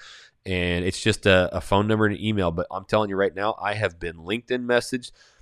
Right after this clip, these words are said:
D M'd, Facebook messaged. I mean, basically, uh, letters in the mail type stuff. Like, I get reached out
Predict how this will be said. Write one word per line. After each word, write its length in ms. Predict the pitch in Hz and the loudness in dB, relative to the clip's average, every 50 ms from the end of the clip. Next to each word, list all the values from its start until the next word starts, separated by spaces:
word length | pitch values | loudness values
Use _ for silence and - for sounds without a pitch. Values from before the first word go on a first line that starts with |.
| _ _ _ _ _ _ _ _ | _ _ _ _ _ _ _ _
D 260 | - 107 117 123 123 | 2 6 6 8 8
M'd, 360 | 117 117 123 127 135 135 - - _ _ _ _ _ _ _ _ | 8 8 6 4 2 -4 -6 -8 _ _ _ _ _ _ _ _
Facebook 440 | - - 120 131 120 - - 131 - | -2 2 2 2 2 4 2 2 2
messaged. 540 | 120 120 120 120 - - 135 131 123 - - - - _ _ _ _ _ _ _ - | 2 2 2 2 2 0 -2 -2 -4 -12 -16 -20 -20 _ _ _ _ _ _ _ 2
I 80 | 101 104 | 2 4
mean, 300 | 110 110 104 95 90 - _ _ _ _ _ - | 4 4 2 0 -2 -6 _ _ _ _ _ 0
basically, 680 | 101 110 131 143 123 - - 117 113 110 107 110 - - - _ - | 4 6 6 6 4 2 2 4 4 4 4 2 0 -6 -18 _ -14
uh, 120 | - 107 113 104 | -10 -10 -8 -6
letters 400 | 101 101 110 123 139 147 131 123 | 0 4 6 6 8 6 6 6
in 120 | 139 135 | 4 2
the 60 | 131 | 2
mail 260 | 127 135 143 151 147 131 | 0 2 4 4 4 6
type 240 | - 120 123 131 | 6 6 6 6
stuff. 220 | - - - 101 - | 4 2 0 2 2
Like, 200 | 101 92 85 - - | 2 0 0 -2 -6
I 180 | - 101 120 135 | -2 -2 -2 0
get 240 | 127 131 131 101 | 0 -2 -2 0
reached 320 | 104 113 120 113 - - - | 0 0 -2 -2 -2 -2 0
out 220 | 110 101 101 - | 0 2 0 -2